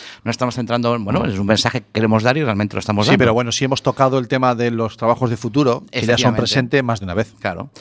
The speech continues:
Speaker 1: y, y este, este, estamos hablando de la feria. Nos lo comentaba después Off the Records,
Speaker 2: Mm.
Speaker 1: la feria de trabajo, mm, en este ambiente, en este
Speaker 2: Sí.
Speaker 1: mundo,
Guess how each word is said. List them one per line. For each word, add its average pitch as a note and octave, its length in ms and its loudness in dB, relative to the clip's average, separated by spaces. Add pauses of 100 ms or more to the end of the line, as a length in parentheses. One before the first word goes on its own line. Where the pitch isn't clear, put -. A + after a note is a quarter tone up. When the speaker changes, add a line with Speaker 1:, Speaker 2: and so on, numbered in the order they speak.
(160)
Speaker 1:
y, A2 480 -2
y A2 200 -4
este, C3+ 420 -2
este, C3 400 -4
estamos A2+ 280 -4
hablando B2+ 220 2
de C#3 260 0
la F#2+ 220 -4
feria. F#2 600 -2 (840)
Nos F2+ 160 -4
lo F2+ 40 -4
comentaba G2 320 -2
después C#3+ 240 -4
Off A#2+ 80 -6
the A#2 80 0
Records, D3+ 540 -6 (120)
Speaker 2:
Mm. E2+ 280 -6
Speaker 1:
la G2+ 340 2
feria C#3 680 0
de A#2+ 300 -2
trabajo, C3 960 0
mm, B2+ 240 -2
en A#2+ 160 -2
este B2+ 260 -2
ambiente, D#3 600 -2
en G#2+ 100 0
este - 200 -4
Speaker 2:
Sí. - 40 2
Speaker 1:
mundo, B2 300 -2